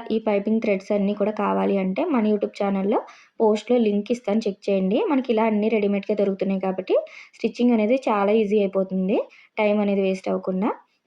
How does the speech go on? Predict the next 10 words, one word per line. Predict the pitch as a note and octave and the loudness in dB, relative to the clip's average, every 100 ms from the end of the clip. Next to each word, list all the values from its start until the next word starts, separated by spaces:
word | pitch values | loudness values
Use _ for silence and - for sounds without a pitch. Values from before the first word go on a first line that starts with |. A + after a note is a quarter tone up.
| _ - | _ -2
చాలా | A3 G#3 G#3 | 0 2 0
బాగా | G3+ | 0
నచ్చింది | F#3+ - G3 F#3+ | -2 -4 -2 -2
నాకైతే, | F#3+ F#3 C#4 A3+ | -2 -2 -2 -2
బాగా | G3+ F#3+ | -2 -4
వచ్చింది | - F#3+ F#3+ | -6 -6 -2
కూడా. | F#3 C#4 - _ _ - | -2 -4 -8 _ _ -4
మీకు | A#3 A#3 | -2 2
ఎలా | A3 G#3+ | 2 2
అనిపించిందో | G#3 G3+ G#3 | 0 -2 -4